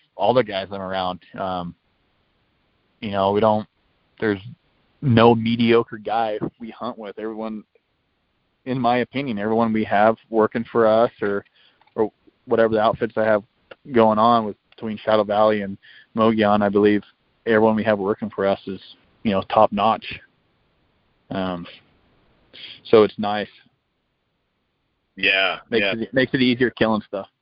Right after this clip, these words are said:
Speaker 2: <laughs> That's probably why you guys are so successful. It, it's hard to get a, a group of guys that are all, all good like that, but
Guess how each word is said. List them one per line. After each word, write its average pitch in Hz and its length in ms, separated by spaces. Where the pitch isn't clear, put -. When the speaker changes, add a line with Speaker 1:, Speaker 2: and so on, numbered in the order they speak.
Speaker 2:
<laughs> - 1120
That's 123 300
probably 117 260
why 110 180
you 110 100
guys 110 80
are 101 160
so - 240
successful. 104 680
It, 104 160
it's 110 180
hard 123 220
to 113 60
get 110 160
a, 104 100
a 110 60
group 113 280
of 95 120
guys 104 320
that 98 100
are 95 120
all, 95 300
all 98 260
good 95 260
like 92 260
that, 90 220
but 87 220